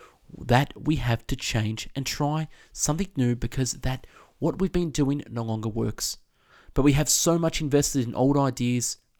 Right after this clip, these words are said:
old friends, old ways of doing things, or even old belief systems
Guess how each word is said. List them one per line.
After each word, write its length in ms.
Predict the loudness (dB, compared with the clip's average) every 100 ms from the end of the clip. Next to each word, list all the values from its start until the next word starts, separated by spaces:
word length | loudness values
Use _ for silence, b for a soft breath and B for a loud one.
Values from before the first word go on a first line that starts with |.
| -2
old 220 | 0 0
friends, 540 | 0 0 2 0 -4 b b b
old 320 | 2 2 2
ways 260 | 0 0 0
of 140 | 0
doing 240 | 2 4 2
things, 360 | -2 -2 -4 b b b
or 180 | -6 -2
even 360 | 2 2 2 -2
old 280 | 0 0 -2
belief 260 | -2 -2 -2
systems 480 | -4 -4 -6 -6